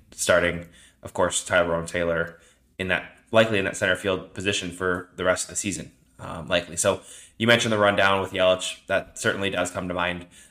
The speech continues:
and a, a good baseball memory if, if you're a baseball player or fan. I think those are the fun, fun moments to see. How about, what was the, the, would you say, the number two moment in Lorenzo Cain's career with the Brewers?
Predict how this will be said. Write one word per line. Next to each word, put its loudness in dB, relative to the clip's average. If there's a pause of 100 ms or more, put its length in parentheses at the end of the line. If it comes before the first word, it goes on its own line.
(120)
and 0
a, -2
a 4
good 0 (200)
baseball 2
memory 0
if, -6
if -8
you're 0
a -6
baseball -4
player 0
or -2
fan. -2
I -4
think -12
those -2
are -4
the -8
fun, -4 (380)
fun 0
moments -2
to -4
see. 0
How 2
about, 6 (160)
what 0
was 0
the, -6
the, -10
would -2
you -2
say, 4
the 2
number -2
two -6
moment -8 (120)
in -6
Lorenzo -4
Cain's -8
career -4
with -2
the -6
Brewers? 0